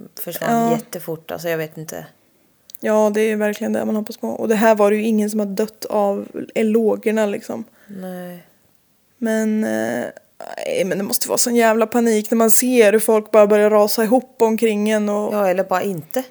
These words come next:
Speaker 1: De sitter kvar.
Speaker 2: Ja.
Speaker 1: Men de dör.
Speaker 2: Ja. Ja, för all del.
Speaker 1: Alltså, det är så sjukt.
Speaker 2: Ja.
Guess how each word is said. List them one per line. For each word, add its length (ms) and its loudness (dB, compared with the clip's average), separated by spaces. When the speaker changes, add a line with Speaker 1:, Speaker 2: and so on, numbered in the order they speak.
Speaker 1:
De 100 -12
sitter 200 -8
kvar. 460 -6
Speaker 2:
Ja. 400 2
Speaker 1:
Men 120 -4
de 180 -2
dör. 520 -2
Speaker 2:
Ja. 400 2
Ja, 320 -4
för 120 -6
all 140 0
del. 180 2
Speaker 1:
Alltså, 340 -2
det 160 -4
är 140 -2
så 140 -8
sjukt. 960 -10
Speaker 2:
Ja. 360 -4